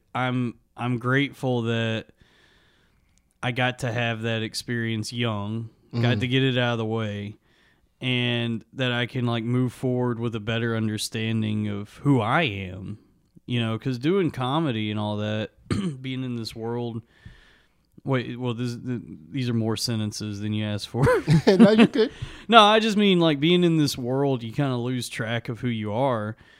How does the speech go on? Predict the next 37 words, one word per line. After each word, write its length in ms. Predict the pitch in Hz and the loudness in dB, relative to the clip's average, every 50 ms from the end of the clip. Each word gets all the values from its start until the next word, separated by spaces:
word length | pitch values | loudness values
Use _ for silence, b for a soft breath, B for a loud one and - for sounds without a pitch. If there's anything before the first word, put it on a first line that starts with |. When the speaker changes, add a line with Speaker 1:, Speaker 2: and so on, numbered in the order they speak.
| b b b b b | b b b b b
Speaker 1:
'cause 180 | - 135 127 117 | -2 -2 0 0
it, 140 | 120 120 117 | 0 -2 -2
it's, 320 | 113 123 113 - - - | -4 -4 -4 -4 -6 -4
there's 200 | - 131 123 - | -4 -4 -4 -2
so 120 | - 143 131 | -4 -2 -2
much, 300 | 131 127 123 117 - 131 | -2 -2 -4 -4 -6 -6
uh, 320 | 120 113 110 110 107 104 - | -6 -4 -4 -6 -6 -8 -10
attention 520 | - 110 - - 147 143 139 120 127 127 123 | -12 -12 -8 -4 -4 -4 -4 -4 -6 -8 -6
seeking 680 | - - 127 123 123 110 - 131 123 120 120 120 120 117 | -6 -6 -6 -8 -10 -10 -12 -10 -10 -8 -8 -6 -6 -6
and 340 | 110 107 107 107 107 110 120 | -6 -6 -8 -8 -10 -10 -8
this 200 | 123 120 107 - | -8 -8 -8 -6
desire 840 | - 131 123 120 117 117 110 117 123 123 123 123 120 117 113 110 | -6 -6 -6 -4 -4 -2 0 2 2 2 2 0 0 -2 -4 -4
to 260 | 107 - 127 120 113 | -6 -8 -8 -8 -6
really 300 | 113 117 127 131 131 127 | -2 0 0 0 0 0
succeed 720 | 117 - - 120 107 - - - - 135 127 147 175 175 135 | -2 -4 -6 -6 -6 -6 -4 -4 -2 -2 0 0 0 0 0
at 180 | 113 101 - | -2 -4 -6
this. 520 | 85 113 107 107 107 110 110 - - - b b b b b b b b b b b | -8 -8 -8 -6 -6 -8 -8 -8 -10 -12 b b b b b b b b b b b
And 180 | - 135 135 120 | -6 -4 -4 -2
so, 500 | - 143 135 131 123 120 120 120 101 - - - _ _ _ _ _ _ | -2 0 0 0 0 -2 -4 -6 -8 -10 -16 -20 _ _ _ _ _ _
uh, 80 | 127 135 | -12 -8
we 140 | 143 147 165 | -4 -2 -2
were 60 | 185 | -2
talking 220 | 175 - 165 156 151 | -2 0 -2 -2 -2
about 80 | 143 | -4
this 160 | 127 120 - 127 | -6 -6 -8 -8
in 80 | 120 | -8
the 60 | 117 | -10
car, 360 | - - - 143 160 196 196 156 | -10 -6 -4 -2 0 0 0 0
like, 140 | 123 120 113 | -2 -4 -6
my 380 | 113 113 123 135 139 139 127 - | -6 -4 -2 -2 -2 -2 -2 -2
identity 720 | - 131 131 117 110 117 113 123 151 165 135 123 117 113 | -2 -2 -2 -2 -4 -6 -4 -2 -2 -2 -2 -4 -8 -8
had 220 | 104 120 117 113 110 | -8 -8 -10 -8 -10
become, 600 | 117 110 - 131 123 123 120 120 117 117 113 - - | -10 -8 -6 -4 -2 -2 -2 -2 -2 -4 -6 -6 -8
I'm 220 | 113 123 127 120 | -6 -6 -4 -4
a 40 | 113 | -6
comedian. 840 | - - 131 123 117 120 131 139 120 104 95 92 90 98 - 139 139 - | -6 -6 -4 -4 -2 -2 -2 -2 -4 -6 -8 -10 -12 -14 -16 -18 -12 -6
Speaker 2:
Mm-hmm. 240 | 113 110 117 117 107 | -4 -2 -2 -2 -2